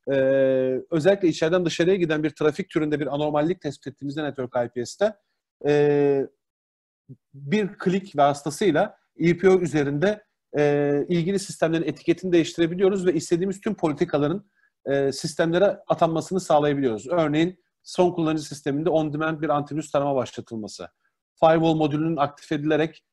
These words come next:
yalnızca içeride, e, antivirüs sunucusuyla konuşuyor olması ve diğer tüm network'ten izole oluyor olması gibi çok çeşitli, e, aksiyonların sistem üzerinde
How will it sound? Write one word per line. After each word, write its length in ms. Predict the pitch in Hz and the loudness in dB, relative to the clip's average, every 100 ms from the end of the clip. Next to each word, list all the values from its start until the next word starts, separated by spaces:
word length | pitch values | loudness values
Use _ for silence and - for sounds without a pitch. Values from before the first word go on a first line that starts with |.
| - | -2
yalnızca 680 | 147 160 160 143 139 160 165 _ | 2 4 2 0 2 2 2 _
içeride, 580 | 147 - 139 139 165 165 - _ _ - | -8 0 2 2 0 0 -8 _ _ -2
e, 60 | 135 135 135 131 131 131 127 127 | 2 4 4 4 4 2 2 2
antivirüs 460 | 147 147 156 170 - | 2 2 2 -2 0
sunucusuyla 460 | 160 151 143 170 | -2 -2 0 0
konuşuyor 420 | 165 143 123 147 131 | 2 -2 -2 0 2
olması 300 | 127 123 165 | 2 0 0
ve 160 | 156 | 2
diğer 260 | 156 151 151 | 4 4 4
tüm 160 | 170 | 0
network'ten 440 | 151 139 131 170 156 | 0 0 -2 0 0
izole 280 | 139 143 151 | 2 2 4
oluyor 240 | 143 131 | 6 4
olması 420 | 117 104 98 92 - _ _ _ _ 139 | 4 0 -6 -10 -12 _ _ _ _ 0
gibi 240 | 147 160 | 2 2
çok 240 | - 196 | 2 0
çeşitli, 640 | - 165 - - 180 196 196 | 2 0 0 4 4 4 4
e, 160 | 147 147 | 2 4
aksiyonların 560 | 156 156 - 147 156 | 4 2 0 0 2
sistem 380 | 175 147 - 160 | 0 -4 -2 0
üzerinde 540 | 135 131 131 180 202 | 2 2 4 2 2